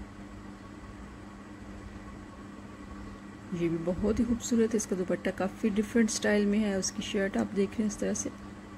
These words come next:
ट्वेंटी सिक्स हंड्रेड। और ये इसके अंदर इसका है second color, एक light है color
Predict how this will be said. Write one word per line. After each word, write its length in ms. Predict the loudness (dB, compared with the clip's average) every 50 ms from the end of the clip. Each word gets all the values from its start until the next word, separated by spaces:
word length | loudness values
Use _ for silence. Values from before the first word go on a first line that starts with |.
| -14 -14 -14 -14 -14 -14 -14 -14 -14 -14 -14 -12 -12 -10 -10 -10 -8 -4 -2
ट्वेंटी 220 | 0 0 2 4
सिक्स 340 | 4 4 4 4 4 4 4
हंड्रेड। 320 | 6 6 6 6 4 4 4
और 100 | 2 4
ये 120 | 4 4
इसके 220 | 2 2 2 2
अंदर 180 | 2 4 4 2
इसका 240 | 2 2 0 0 0
है 200 | 0 2 2 0 0
second 580 | 0 2 2 0 2 2 4 6 8 8 8
color, 260 | 8 6 6 6 4 2 0
एक 200 | -2 0 0 2
light 380 | 2 4 4 4 2 2 0 2
है 280 | 2 4 4 2 0 -2 -2 0
color 320 | 4 4 6 4 4 2